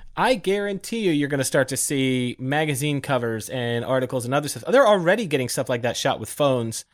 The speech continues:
Like, y-, I mean, w-, with phones getting better, their sensors getting better, and now the ability to make sure that your phone is, uh,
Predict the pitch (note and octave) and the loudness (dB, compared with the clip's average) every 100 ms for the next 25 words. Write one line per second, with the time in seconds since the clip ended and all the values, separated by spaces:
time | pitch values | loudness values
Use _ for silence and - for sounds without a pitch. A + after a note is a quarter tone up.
0 | _ _ - B2+ B2 - D#3 F#2 F#2+ C#3 | _ _ -2 -2 -2 -6 -20 -20 -12 -4
1 | D3 C#3+ C3+ - _ _ _ _ - A3+ | -2 -2 -2 -8 _ _ _ _ -14 -12
2 | G3+ F#3 F3+ - - B3+ A#3+ - G3+ F3+ | -4 0 0 0 0 2 0 -2 -2 0
3 | D#3 D#3+ D#3+ C#3 - F3 D#3 D3+ - C#3 | 0 0 0 -2 -2 -2 -2 -6 -6 -4
4 | B2+ C3 B2 B2+ C#3 C#3 F#3+ B3+ A#3+ C#3+ | -2 -2 0 0 -2 0 0 0 -2 -2
5 | D#3 D3+ C#3+ B2+ - C#3+ C3+ - D3 C3+ | 0 0 -2 -4 -6 -6 -6 -4 -4 -4
6 | C3 - D3+ C#3 C#3+ - B2+ A#2 - _ | -6 -4 0 0 0 -2 -2 -4 -10 _
7 | _ _ _ _ _ - - - B2+ G#2 | _ _ _ _ _ -14 -14 -10 -8 -8